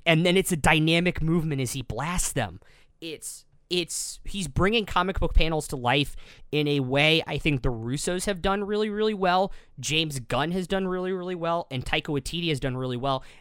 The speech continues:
And those kind of, those directors have been the ones that do it successfully. And you see it done unsuccessfully in Thor: The Dark World, um, which we'll be talking about in a couple weeks. Um, Joss Whedon tries to do it and does it well sometimes,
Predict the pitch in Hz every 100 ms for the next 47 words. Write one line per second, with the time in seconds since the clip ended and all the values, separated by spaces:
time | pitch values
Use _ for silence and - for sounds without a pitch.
0 | - 147 151 - - 120 151 190 - 190
1 | 180 175 131 151 170 139 127 147 - 156
2 | 135 127 139 135 127 123 120 - 123 123
3 | - 135 - 170 180 - 113 104 - -
4 | - - - 143 143 139 - 190 170 123
5 | 151 147 139 143 185 - 151 - 139 -
6 | 127 131 113 131 127 120 - 131 120 110
7 | 120 117 117 95 87 - - - - 104
8 | 95 92 101 110 101 120 110 107 127 113
9 | 117 110 104 82 165 139 127 104 98 -
10 | - - - _ _ _ _ _ - 113
11 | 101 104 101 - 175 233 226 226 185 -
12 | 180 220 214 156 156 151 120 123 147 147
13 | 139 135 156 139 - - 139 131 117 101
14 | 107 -